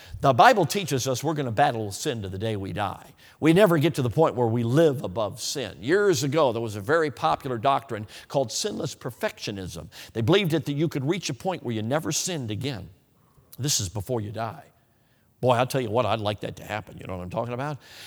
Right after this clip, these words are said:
It's one of those theologies that's not true, but I thought it would really be nice if it could happen. You know what I'm talking about? Sinless perfectionism. They used to call it living above sin. And I remember years ago when I was in Bible conference, a Bible conference preacher got up and said, "The only way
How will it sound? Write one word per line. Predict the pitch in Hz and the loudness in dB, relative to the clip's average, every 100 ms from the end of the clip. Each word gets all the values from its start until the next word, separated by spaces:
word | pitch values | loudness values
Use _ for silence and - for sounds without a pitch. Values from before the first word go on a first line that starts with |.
| - | -10
It's | - 98 | -6 0
one | 135 | 2
of | 139 | 4
those | 131 - | 2 0
theologies | 139 127 147 123 151 127 | 2 4 4 2 0 -2
that's | 117 - | -4 -4
not | 127 135 - | -2 -2 -2
true, | - 180 160 | 0 2 4
but | 127 | 4
I | 113 | 2
thought | 107 135 131 | 2 0 0
it | |
would | 110 107 | 0 0
really | 139 113 | 0 0
be | |
nice | 113 117 113 92 | -4 -4 -6 -6
if | 87 | -10
it | - | -12
could | 87 | -12
happen. | 80 78 - - | -12 -14 -18 -12
You | |
know | 104 | -10
what | 92 | -8
I'm | 92 | -8
talking | 95 98 | -10 -10
about? | 85 85 - - - | -12 -12 -14 -18 -18
Sinless | - - - 160 170 160 139 - - 120 135 - | -8 -4 -2 -2 -2 -4 -6 -12 -8 -4 -2 -4
perfectionism. | - 117 127 113 - 90 80 95 | -8 -6 -4 -4 -6 -10 -10 -8
They | 127 | -6
used | 151 | -4
to | 123 | -6
call | 151 135 | -6 -6
it | - | -4
living | 127 180 185 165 | -2 -2 0 -4
above | 143 135 127 | -2 -2 -2
sin. | - 127 92 82 - - - | -6 -6 -6 -10 -14 -16 -12
And | 90 | -4
I | |
remember | 170 180 151 | 0 2 2
years | 151 175 - | 2 2 2
ago | 127 165 | 2 2
when | 131 | 2
I | 139 | -2
was | 151 | -2
in | 127 117 | -2 0
Bible | 147 135 | 2 0
conference, | 117 120 107 104 | -2 -4 -6 -8
a | 104 | -2
Bible | 107 147 127 | 2 2 2
conference | 143 139 110 - | -4 -4 -6 -6
preacher | 156 143 123 | -6 -2 2
got | 131 131 | 4 4
up | 135 - - | 0 -4 -10
and | - 117 | -4 -2
said, | - 131 | 0 0
"The | 117 | 0
only | 127 180 180 | 0 0 0
way | 160 165 117 101 | 0 0 -2 -6